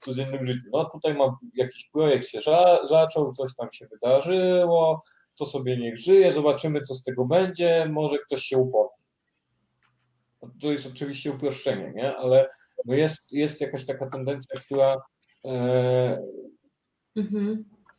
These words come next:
Speaker 1: nie pozwala, e, dostarczać, nie? Jest, jest, są te blokery, które,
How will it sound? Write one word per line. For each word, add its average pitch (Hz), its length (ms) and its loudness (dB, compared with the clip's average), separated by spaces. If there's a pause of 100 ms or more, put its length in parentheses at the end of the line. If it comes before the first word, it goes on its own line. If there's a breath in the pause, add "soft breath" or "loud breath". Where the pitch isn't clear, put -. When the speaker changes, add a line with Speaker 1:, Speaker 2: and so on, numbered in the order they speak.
(180)
Speaker 1:
nie 160 200 2
pozwala, 147 800 4
e, 123 400 2 (380)
dostarczać, - 720 -4
nie? 143 340 -4
Jest, 135 440 -6
jest, 131 380 -8
są 151 180 -4
te 143 100 0
blokery, 139 680 6
które, 131 460 2